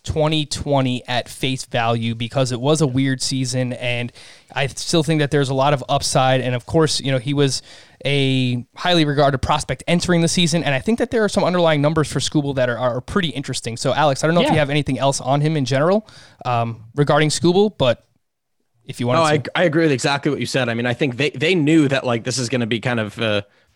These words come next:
Speaker 3: uh, just go see what works, man.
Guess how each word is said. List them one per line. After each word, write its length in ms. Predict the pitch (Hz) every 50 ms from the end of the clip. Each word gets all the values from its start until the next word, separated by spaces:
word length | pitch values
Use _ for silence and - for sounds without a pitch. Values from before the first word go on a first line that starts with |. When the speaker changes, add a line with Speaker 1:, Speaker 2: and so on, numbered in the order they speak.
| _ _ _ _ _
Speaker 3:
uh, 300 | 123 117 110 107 104 98 - _ _ _ _ _ _ _ _
just 200 | - 165 - -
go 180 | _ 147 143 156
see 200 | 139 - - 190
what 160 | 170 139 -
works, 320 | 117 127 127 110 - - -
man. 240 | 107 104 104 104